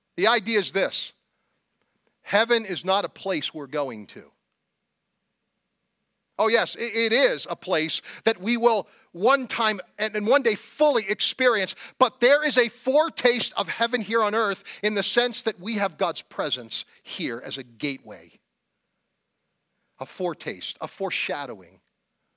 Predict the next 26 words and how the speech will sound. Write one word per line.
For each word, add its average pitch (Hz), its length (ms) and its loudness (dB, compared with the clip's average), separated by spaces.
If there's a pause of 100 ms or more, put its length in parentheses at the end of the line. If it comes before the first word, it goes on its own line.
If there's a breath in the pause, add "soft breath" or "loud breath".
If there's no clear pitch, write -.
(1300)
that 135 180 -10
the 135 80 -10
best 143 420 -10
is 107 120 -18
yet 117 180 -20
to - 100 -20
come. 92 240 -20 (1700)
And 131 80 -12
we've 165 180 -4
not 175 240 -2
yet 170 160 -2
experienced 127 640 -12
the 95 40 -20
best. 92 320 -18 (220)
It's - 180 -10
coming. 95 360 -16 (2250)
What's - 160 -10
so 185 140 -2
profound 165 540 -2
about 151 260 -4
this 156 120 -8
story 160 500 -10 (2000)
is 147 120 -6
that 151 140 -4
Jacob 165 400 -4
acknowledges 127 840 -6